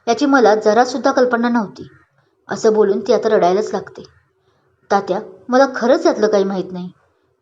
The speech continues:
ती हुंदके देत बोलते. "धाकट्या सुनबाई," तात्या राजश्रीकडे पाहून बोलतात आणि डोळ्यांनीच तिच्याकडे पहा म्हणून खुणावतात.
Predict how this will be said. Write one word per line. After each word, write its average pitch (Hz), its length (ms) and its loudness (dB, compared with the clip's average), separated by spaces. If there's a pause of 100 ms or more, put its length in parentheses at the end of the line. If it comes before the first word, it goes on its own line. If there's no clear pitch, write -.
ती 240 60 -6
हुंदके 208 360 -2
देत 196 100 -2
बोलते. - 460 -10 (1160)
"धाकट्या 185 400 -2
सुनबाई," 208 380 -2 (1600)
तात्या 233 220 2
राजश्रीकडे 247 520 0
पाहून 220 280 -2
बोलतात 214 340 -2 (600)
आणि 202 400 -4
डोळ्यांनीच 202 920 -2
तिच्याकडे 214 380 0
पहा 196 260 0
म्हणून 196 280 -8
खुणावतात. 185 400 -10